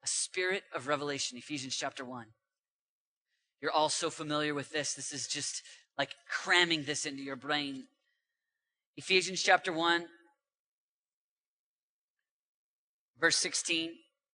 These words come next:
"I have not give-, stop-," here's Paul speaking, "I have not stopped giving thanks for you,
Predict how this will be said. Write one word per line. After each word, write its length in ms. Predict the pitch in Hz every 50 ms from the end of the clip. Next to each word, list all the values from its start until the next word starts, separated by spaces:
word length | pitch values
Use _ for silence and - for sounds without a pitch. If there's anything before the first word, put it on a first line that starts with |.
| _ _ _ _ _ _ _ _ _ _ _ _ - 156
"I 80 | 185
have 180 | 185 196 180 196
not 280 | 202 208 214 220 185
give-, 160 | 190 202 190 -
stop-," 320 | - - 214 202 202 190
here's 200 | 185 180 180 -
Paul 220 | - 190 180 175
speaking, 340 | - - - 180 156 175 180
"I 60 | 175
have 100 | 170 165
not 220 | 175 185 196 208 185
stopped 400 | - - 196 190 190 190 - -
giving 260 | 190 180 185 180 170
thanks 460 | - - 180 175 180 185 - - -
for 140 | - - 180
you, 280 | 165 160 160 160 160